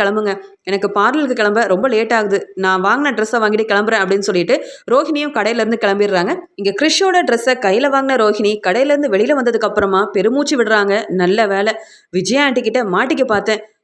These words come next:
ஏதோ சொல்லி சமாளிக்க போய் நான் சொன்ன எல்லாமே உண்மைன்னு விஜயா ஆண்டியும் பார்வதி ஆண்டியும் நம்பிட்டாங்க. இனி கொஞ்சம் ப-, உஷாரா தான் இருக்கணும், இவங்க ரெண்டு பேர் கண்ணிலையும் படாம எப்படியாவது கிறிஷ் கிட்ட கொண்டு போய் இந்த துணியெல்லாம் சேர்த்து கிறிஷோட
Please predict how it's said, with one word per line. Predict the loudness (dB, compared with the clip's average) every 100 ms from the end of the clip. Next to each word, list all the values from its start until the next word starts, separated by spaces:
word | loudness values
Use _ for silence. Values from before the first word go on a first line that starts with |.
| -2
ஏதோ | 0 2 2
சொல்லி | 0 -2
சமாளிக்க | -2 0 0 0 0
போய் | 0 -2
நான் | 0 -2
சொன்ன | 0 -2
எல்லாமே | 0 2 0 0 0 0
உண்மைன்னு | -2 -2 -4 -2
விஜயா | -2 0 0
ஆண்டியும் | 0 0 -2
பார்வதி | 0 0 0 0
ஆண்டியும் | 0 0 0
நம்பிட்டாங்க. | 0 0 0 0 -2 -6 -20 _
இனி | -4 -2 -2
கொஞ்சம் | -2 0 0
ப-, | 2 2
உஷாரா | 0 0 0 0
தான் | 0 0
இருக்கணும், | 0 0 0 -6
இவங்க | -2 0 0
ரெண்டு | 0 0
பேர் | -2 0
கண்ணிலையும் | -2 -2 -2
படாம | 0 0 0 -2 -2
எப்படியாவது | -2 0 2 2 0 -2 -4 -14 -6
கிறிஷ் | -4 -2
கிட்ட | -2 0
கொண்டு | 0 0
போய் | 0 0
இந்த | -2 -2
துணியெல்லாம் | -2 0 0 -2 0
சேர்த்து | 0 0 -2
கிறிஷோட | -2 0 0